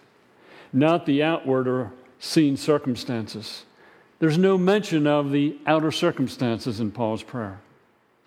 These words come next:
Dependency upon Christ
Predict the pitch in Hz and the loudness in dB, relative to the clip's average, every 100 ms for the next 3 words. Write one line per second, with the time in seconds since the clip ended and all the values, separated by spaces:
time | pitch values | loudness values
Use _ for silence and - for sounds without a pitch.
0 | _ _ _ _ _ _ _ _ _ _ | _ _ _ _ _ _ _ _ _ _
1 | _ _ _ _ _ - - - 160 - | _ _ _ _ _ -20 -20 -2 0 2
2 | 220 226 220 190 175 175 165 160 - 185 | 2 2 2 2 2 2 2 0 -2 0
3 | 196 143 107 - - - | 0 0 -4 -8 -12 -14